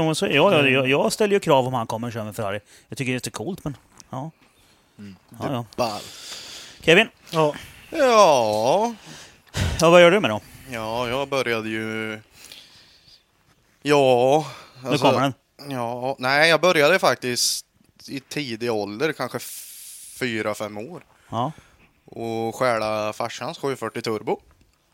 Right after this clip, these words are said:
Speaker 1: Va?
Speaker 3: Ja.
Speaker 1: Den såg jag inte komma.
Speaker 3: Nej. Eh, nej, men jag fick låna den ibland faktiskt och köra runt lite
Speaker 1: Hur fan
Speaker 3: på
Speaker 1: kunde du nå pedalerna?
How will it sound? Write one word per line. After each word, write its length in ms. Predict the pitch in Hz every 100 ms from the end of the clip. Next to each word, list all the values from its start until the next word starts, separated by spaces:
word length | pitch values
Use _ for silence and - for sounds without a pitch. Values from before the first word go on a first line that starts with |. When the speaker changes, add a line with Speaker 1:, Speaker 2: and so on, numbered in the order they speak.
| _
Speaker 1:
Va? 220 | 117 180 - _ _ -
Speaker 3:
Ja. 340 | 113 156 185 - _ _ _
Speaker 1:
Den 360 | 156 208 226 208
såg 280 | - 170 147
jag 100 | 143
inte 140 | 127
komma. 340 | 135 117 110 - -
Speaker 3:
Nej. 360 | 123 147 185 - _ _ _ -
Eh, 760 | 139 147 143 143 139 139 139 127
nej, 220 | 131 147
men 80 | 143
jag 140 | 123
fick 120 | 156
låna 300 | 220 214 170
den 200 | 233 139
ibland 360 | 135 123 110 110
faktiskt 340 | 95 - 110
och 200 | 117 117
köra 260 | 117 117 123
runt 240 | 107 196
lite 180 | 208 208
Speaker 1:
Hur 40 | 175
fan 200 | 214 139
Speaker 3:
på 60 |
Speaker 1:
kunde 180 | 170 165
du 80 | 170
nå 200 | 165 160
pedalerna? 440 | 165 143 135 254